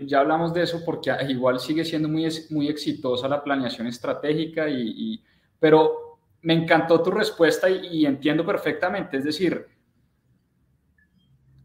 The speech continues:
y voy a poner un ejemplo tonto. McKinsey, Bancolombia contrata a McKinsey, McKinsey le dice a Bancolombia, "Usted tiene que ser Nubank porque si no va a desaparecer".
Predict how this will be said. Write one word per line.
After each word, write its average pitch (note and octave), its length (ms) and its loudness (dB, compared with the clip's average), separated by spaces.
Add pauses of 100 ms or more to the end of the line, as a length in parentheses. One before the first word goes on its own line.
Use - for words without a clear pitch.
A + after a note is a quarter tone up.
(100)
y C#3+ 120 0
voy C#3 140 6
a C#3+ 60 4
poner D#3+ 140 2
un D3+ 80 4
ejemplo D#3 340 0
tonto. - 560 2
McKinsey, F#3+ 1040 -2
Bancolombia E3+ 640 4
contrata F3 400 0
a F3+ 40 2
McKinsey, F3+ 540 -2
McKinsey D#3+ 440 -2
le F3 80 2
dice D3 160 2
a E3 80 4
Bancolombia, D#3 420 2
"Usted - 220 -2
tiene F3+ 180 -4
que F3+ 100 -2
ser E3 240 0
Nubank F3 460 0
porque E3 240 -2
si D3 160 -4
no C#3+ 120 2
va D#3 100 4
a - 20 4
desaparecer". E3 880 0